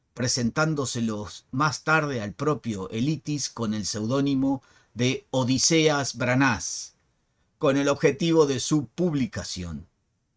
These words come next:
Elitis pidió al principio su retirada,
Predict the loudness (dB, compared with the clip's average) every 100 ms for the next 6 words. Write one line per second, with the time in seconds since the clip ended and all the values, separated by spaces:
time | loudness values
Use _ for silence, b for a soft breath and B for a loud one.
0 | 0 0 0 -2 -4 -4 -2 -2 0 2
1 | 0 -2 -4 -6 -4 -4 -4 -6 -6 -6
2 | -6 -6 -6 -4 -4 -4 -8 -14